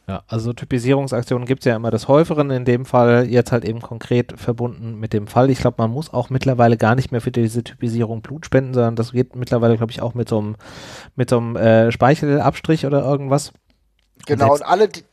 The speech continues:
Speaker 2: und alle, die es konkret für diesen Steffen lieb machen wollen, beziehungsweise die sich daran binden wollen, gibt's eine Registrierungsaktion am Sonntag, den fünfzehnten September in,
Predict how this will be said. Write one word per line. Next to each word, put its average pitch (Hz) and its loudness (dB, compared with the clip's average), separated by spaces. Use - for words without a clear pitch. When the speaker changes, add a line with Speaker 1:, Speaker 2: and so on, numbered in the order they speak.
Speaker 2:
und 156 -6
alle, 175 0
die 165 -6
es 170 -4
konkret 190 0
für 202 4
diesen 160 -8
Steffen 175 -2
lieb 247 -6
machen 180 0
wollen, 156 2
beziehungsweise 139 -2
die 127 -10
sich 120 -10
daran 143 2
binden 190 -4
wollen, 156 2
gibt's 190 -4
eine 180 2
Registrierungsaktion 180 0
am 131 -4
Sonntag, 170 2
den 147 -8
fünfzehnten 175 -6
September 151 2
in, 240 2